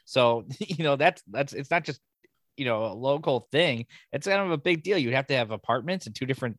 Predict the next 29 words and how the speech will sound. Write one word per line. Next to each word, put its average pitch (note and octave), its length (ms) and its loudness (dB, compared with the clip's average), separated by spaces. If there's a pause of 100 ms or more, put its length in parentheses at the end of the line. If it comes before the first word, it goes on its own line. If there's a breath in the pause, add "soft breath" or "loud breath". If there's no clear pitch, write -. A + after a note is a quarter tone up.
(120)
countries E3 440 -2
and A#2 100 -6
two - 80 -4
different A#2 260 -4
cities. D3+ 480 -4 (440 loud breath)
Um, G#2 420 6
obviously C3 380 6
for A#2+ 120 -2
the G2+ 80 0
players, C3+ 440 8
it A2+ 60 4
would G2+ 140 2
be G#2 140 -2
an F#2+ 120 -6
issue. G#2+ 440 -4 (800 soft breath)
It's C#3+ 180 4
just, G3 140 2 (300)
it's C#3+ 100 4
just G3 160 0
a G3 60 8
weird C3+ 680 6
plan. C#3 380 6
And A#2 100 2
then, C#3+ 280 2
you C#3 100 -4
know, C3+ 100 4
we B2+ 140 -2
can't D#3+ 260 0
get C#3 240 4